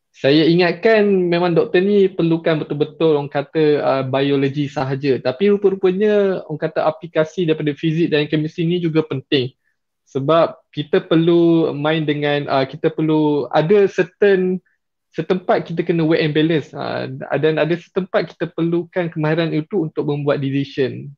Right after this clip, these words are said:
dari segi orang kata knowledge in, knowledge in fizik dan juga chemistry. Ringkasnya,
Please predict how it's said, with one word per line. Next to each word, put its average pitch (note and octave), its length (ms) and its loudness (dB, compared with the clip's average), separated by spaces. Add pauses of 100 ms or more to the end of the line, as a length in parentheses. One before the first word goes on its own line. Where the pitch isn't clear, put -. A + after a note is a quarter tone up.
(140)
dari C3+ 200 -2
segi C#3+ 320 -4
orang C3+ 160 -6
kata C#3+ 160 -2
knowledge C#3+ 480 -4
in, C#3 480 -6 (240)
knowledge D3 320 0
in C#3 240 -6
fizik C#3 400 -2
dan C3 160 -2
juga B2+ 240 -6
chemistry. B2+ 480 -6 (720)
Ringkasnya, F3 760 2